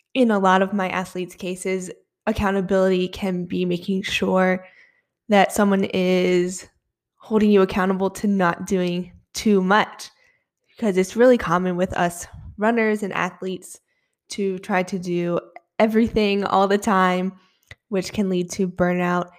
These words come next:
injury, and just not liking running anymore. So the role of a coach can be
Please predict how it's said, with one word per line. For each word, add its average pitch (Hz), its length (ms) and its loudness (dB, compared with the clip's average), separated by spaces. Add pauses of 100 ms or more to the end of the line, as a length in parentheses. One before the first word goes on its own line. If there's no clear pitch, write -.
(360)
injury, 175 1000 0 (1080)
and - 420 -4 (120)
just - 420 -8 (120)
not 196 340 -2
liking 214 360 2
running 277 380 4
anymore. 180 580 -2 (800)
So 175 380 -8 (1080)
the 208 120 0
role 214 240 6
of 202 140 4
a 190 80 2
coach 185 460 -4
can 185 360 -6
be 175 440 -6